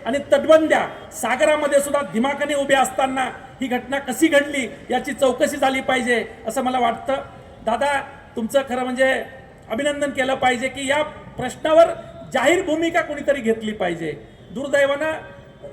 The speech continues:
मताच्या राजकारणामध्ये जाहीर भूमिका घ्यावी की नाही घ्यावी असा प्रश्न आहे. मात्र छत्रपती शिवाजी महाराजांच्या विषयासंदर्भात कुठलीही गोष्ट, कुठलीही तडजोड हा महाराष्ट्र कधी सहन करणार नाही अशी वस्तुस्थिती आहे.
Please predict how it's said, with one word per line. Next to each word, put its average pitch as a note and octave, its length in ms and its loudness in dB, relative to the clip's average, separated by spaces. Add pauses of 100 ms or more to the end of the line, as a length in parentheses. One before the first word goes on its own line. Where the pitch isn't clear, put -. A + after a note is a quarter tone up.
(100)
मताच्या E4 460 2
राजकारणामध्ये D4+ 680 -2
जाहीर C#4 280 0
भूमिका C4+ 360 -4
घ्यावी A#3 320 -2
की C#4+ 120 -14
नाही C4 200 -4
घ्यावी A#3+ 300 -2 (280)
असा A3 180 0
प्रश्न C#4 380 0
आहे. B3 160 0 (280)
मात्र A3+ 320 -4
छत्रपती B3+ 440 -6
शिवाजी B3+ 340 -8
महाराजांच्या A#3+ 680 -4 (340)
विषयासंदर्भात B3 840 0 (160)
कुठलीही D#4 280 -2
गोष्ट, C#4 320 0
कुठलीही A#3 440 -6 (100)
तडजोड C#4 340 6 (360)
हा C#4 80 -2
महाराष्ट्र B3+ 460 -4
कधी A#3+ 180 -8
सहन A#3+ 240 -4
करणार A3+ 400 -6
नाही A3+ 200 -4
अशी A3 220 -6
वस्तुस्थिती A3 560 -6
आहे. G3+ 140 0